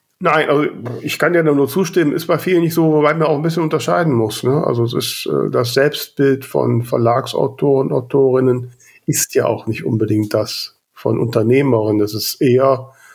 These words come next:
vergleichbar mit dem Bild von Angestellten. Weil sie halt, ne?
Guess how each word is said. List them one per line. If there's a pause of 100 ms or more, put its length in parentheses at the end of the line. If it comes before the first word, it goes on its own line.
(160)
vergleichbar
mit
dem
Bild
von
Angestellten. (1400)
Weil
sie
halt,
ne?